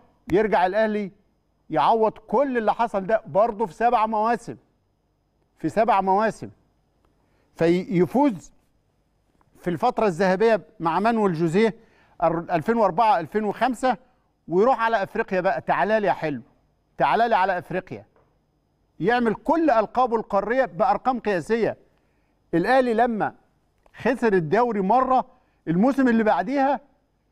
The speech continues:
كسب الدوري قبل نهايته بسبع س-، بقى سبع مواسم، بسبع أسابيع.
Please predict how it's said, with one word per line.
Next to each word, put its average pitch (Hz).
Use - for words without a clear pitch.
كسب 262
الدوري 226
قبل 247
نهايته 262
بسبع 240
س-، -
بقى 214
سبع 240
مواسم، 190
بسبع 226
أسابيع. 165